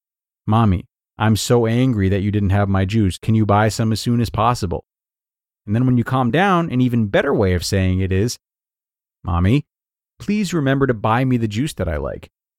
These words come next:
It's so hard to remember to use respectful language when we're angry, but I know you'll try next time."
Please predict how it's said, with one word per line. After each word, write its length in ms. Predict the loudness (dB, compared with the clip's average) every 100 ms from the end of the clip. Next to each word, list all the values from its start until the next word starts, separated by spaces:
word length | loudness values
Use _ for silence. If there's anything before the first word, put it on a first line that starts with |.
| _ -8
It's 160 | -8
so 240 | 0 2 2
hard 380 | 2 2 2 0
to 100 | 0
remember 340 | 2 0 0
to 80 | 0
use 300 | 0 0 0
respectful 500 | -2 -2 -4 -2 -2
language 380 | 0 2 0 2
when 160 | 2
we're 80 | 2
angry, 420 | 2 0 -2 -8 _ _ _ _
but 120 | -4
I 100 | 0
know 140 | 2 2
you'll 180 | 2 0
try 260 | 0 2
next 220 | 2 0
time." 300 | -4 -6 -8